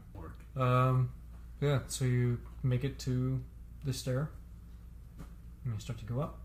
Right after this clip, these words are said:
Speaker 2: So on the second floor, uh, the stairs are at a landing.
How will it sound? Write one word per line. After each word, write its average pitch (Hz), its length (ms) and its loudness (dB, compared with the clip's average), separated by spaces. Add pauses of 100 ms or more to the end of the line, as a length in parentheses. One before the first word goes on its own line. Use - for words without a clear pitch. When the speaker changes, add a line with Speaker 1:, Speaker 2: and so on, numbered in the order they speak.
(500)
Speaker 2:
So 135 220 4
on 131 120 6
the 123 100 6
second 139 320 6
floor, 127 580 4 (180)
uh, 123 300 0 (140)
the 127 120 2
stairs 131 680 4 (220)
are 131 140 2
at 117 80 2
a 113 40 -2
landing. 139 440 0